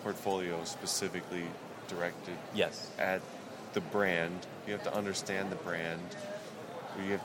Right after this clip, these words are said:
Speaker 1: and you have to, you have to have dug into it a little bit,
Speaker 2: Mm-hmm.
Speaker 1: um, so that you're not, you're not approaching the art director off brand.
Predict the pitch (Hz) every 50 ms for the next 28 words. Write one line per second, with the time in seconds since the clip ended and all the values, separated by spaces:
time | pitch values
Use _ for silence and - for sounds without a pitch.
0 | - - - - - - - - - - - - - 98 98 101 98 98 101 101
1 | 98 - - 101 98 98 - - 98 131 131 123 123 117 - 123 120 110 98 -
2 | - - - - - 101 92 - - - 113 113 107 98 107 104 101 - - 110
3 | 104 90 85 82 85 98 101 98 90 82 - 85 82 82 80 - - - 117 95
4 | 90 82 80 - - - 92 90 90 87 90 90 85 - - - - - - 104
5 | 95 90 92 90 87 87 95 95 92 87 90 87 87 85 82 - - - - -
6 | - - - - - - - - - - - - - - - 92 90 90 90 87
7 | 87 85 85 - - - - - - - - - - - - - - - - -
8 | - - - 98 - - 98 98 92 - 101 95 92 90 90 87 90 90 - -
9 | 90 87 85 - - - 85 85 85 85 - - - - - - - - - -
10 | - - - 71 92 95 - - - - 92 85 76 73 78 73